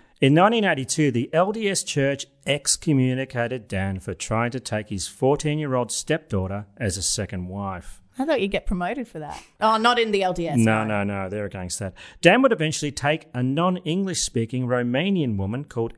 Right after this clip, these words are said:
Speaker 1: Anna Rondoc as his spiritual second wife.
Speaker 2: Does that mean it's not legal, so it's spiritual?
Speaker 1: Yeah.
Speaker 2: Ah.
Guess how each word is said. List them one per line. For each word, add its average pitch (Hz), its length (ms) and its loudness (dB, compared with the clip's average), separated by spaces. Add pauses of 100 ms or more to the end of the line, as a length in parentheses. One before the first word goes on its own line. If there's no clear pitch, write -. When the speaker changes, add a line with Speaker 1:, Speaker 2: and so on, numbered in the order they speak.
Speaker 1:
Anna 160 300 0
Rondoc 127 600 -4 (340)
as 123 160 2
his 120 180 -4
spiritual 101 560 -2
second 92 380 -6
wife. 95 460 -10 (800)
Speaker 2:
Does 185 80 2
that 180 160 2
mean 175 140 -4
it's 165 160 -10
not 165 180 -8
legal, 156 340 -6
so 165 200 -14
it's - 120 -16
spiritual? 160 560 -12 (280)
Speaker 1:
Yeah. 87 280 -2 (220)
Speaker 2:
Ah. 165 480 -2